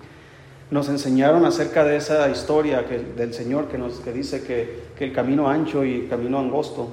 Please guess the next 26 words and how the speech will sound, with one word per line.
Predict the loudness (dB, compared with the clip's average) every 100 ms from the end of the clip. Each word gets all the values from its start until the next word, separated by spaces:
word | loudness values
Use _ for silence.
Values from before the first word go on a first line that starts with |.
| -14 -20 -20 -20 -20 -20 -20 -12 -4
y |
nos | -2
pusieron | -2 -4 -2 2
dos | 0
dibujos. | 0 -2 -2 -4 -8 -14 -18 -20 -20 -20 -20 -20 -20 -20 -20 -20 -20 -20 -20 -20 -20 -20 -20 -20 -20 -20 -20 -10
Al | -6
menos | 0 2 4
algo | 4 4
bueno | 4 4 2
aprendí | 0 -2 -2
de | -2
ahí. | -2 -4 -8 -14 -20 -20 -18 -18 -18 -20 -18 -18 -20 -20 -20 -20 -20 -20 -20 -20 -20 -20 -20 -20 -20 -20 -20 -20 -20 -20 -20 -20 -20 -20 -14 -2
Y | 4
había | 6 6 6
el | 6
camino | 6 6 6 6
ancho, | 4 2
hermanos, | 2 2 2 0 -2 -2
había | 0 2
una | 2
imagen | 2 2 -2 -2 -6
que | -6
nos | -8
pusiera | -10 -4 0
ahí | 2 2
la, | 2 2 0 -8